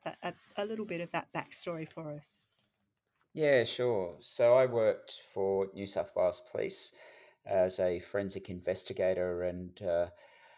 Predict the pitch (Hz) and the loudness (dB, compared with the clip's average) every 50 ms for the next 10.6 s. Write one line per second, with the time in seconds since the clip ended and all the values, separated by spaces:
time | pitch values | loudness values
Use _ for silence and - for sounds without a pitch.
0 | _ _ _ - 113 110 110 - 110 - 104 101 104 110 117 113 104 95 95 98 | _ _ _ -4 -4 -2 -4 -2 2 6 8 8 10 8 8 6 4 4 2 2
1 | - - 101 90 95 - - 92 95 101 107 113 123 127 127 123 - 101 92 92 | -2 -6 -8 -8 -4 -2 0 0 0 0 -2 -4 -6 -8 -8 -8 -8 -6 -6 -6
2 | 95 95 101 95 - - 98 101 95 92 95 104 107 104 101 98 95 95 95 98 | -6 -8 -10 -12 -14 -12 -8 -8 -4 2 4 6 8 8 6 4 2 2 2 2
3 | 98 95 95 92 95 95 92 - - - - - 101 92 92 92 92 92 90 90 | 2 2 2 0 -2 -4 -4 -8 -12 -14 -12 -8 -6 -4 -2 -2 -2 -2 -4 -4
4 | 87 - - - 92 95 - - 95 95 95 95 - - - 87 87 90 87 87 | -6 -8 -8 -8 -8 -8 -6 -6 -6 -6 -6 -6 -8 -8 -6 -4 -2 -2 0 0
5 | 87 87 90 92 98 - _ _ _ _ - 95 90 90 - 92 92 - 92 90 | 0 -2 -4 -6 -10 -16 _ _ _ _ -16 -16 -14 -14 -14 -14 -6 -4 -4 -2
6 | 92 95 92 90 95 - - - - - - _ _ _ - - 87 90 90 85 | -2 -4 -8 -8 -10 -12 -10 -10 -10 -12 -14 _ _ _ -20 -16 -14 -12 -10 -10
7 | 87 90 90 87 90 87 87 _ _ _ _ _ _ - 98 92 87 90 90 - | -10 -10 -10 -10 -12 -14 -18 _ _ _ _ _ _ -6 -4 -4 -4 -4 -6 -4
8 | 98 90 90 82 87 87 - - 95 - - - 101 87 85 - - 90 87 87 | -2 -2 -2 -2 -4 -4 -2 -2 -2 -2 -4 -4 -4 -2 -2 -4 -6 -8 -6 -4
9 | 87 82 - - - 95 92 87 87 85 85 85 87 - - - - _ - - | -6 -6 -8 -12 -12 -8 -4 -2 -2 -2 -2 -4 -8 -10 -16 -18 -20 _ -20 -20
10 | - _ _ _ _ - 92 92 87 85 82 | -20 _ _ _ _ -8 -6 -4 -2 -2 -4